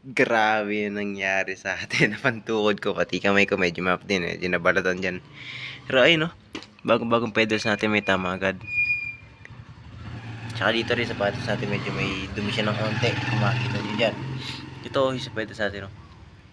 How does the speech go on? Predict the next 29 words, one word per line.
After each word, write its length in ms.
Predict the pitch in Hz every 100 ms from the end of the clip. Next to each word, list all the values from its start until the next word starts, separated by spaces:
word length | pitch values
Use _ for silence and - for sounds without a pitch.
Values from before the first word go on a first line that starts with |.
| -
Shishability. 1400 | - - - 131 127 113 98 110 120 101 - 127 104 95
Ito, 160 | 98 113
nadali 480 | 104 95 95 101 104
na 80 | 127
naman 400 | 104 117 104 101
to. 240 | 147 120 104 - - - - - -
Buti 240 | 127 123
na 160 | 131 120
lang 160 | 107 107
dito 240 | 107 104
tayo 80 | 104
sa 160 | -
side 160 | 107 104
na 80 | 104
to 80 | 107
nagsemplang 560 | 104 104 95 104 101
at 80 | 98
hindi 240 | 95 95
sa 80 | 104
may 320 | 95 95 95
drivetrain 560 | 87 90 92 - 90 87
side 240 | 95 92
kasi 480 | 92 - 82 78 82 -
<laughs> 320 | - - -
mas 80 | 98 107
malala 400 | 101 135 98 95
yun. 240 | 98 90
Pero, 400 | 82 104 107 107 - - - - - _ -
ayan. 400 | 127 117 151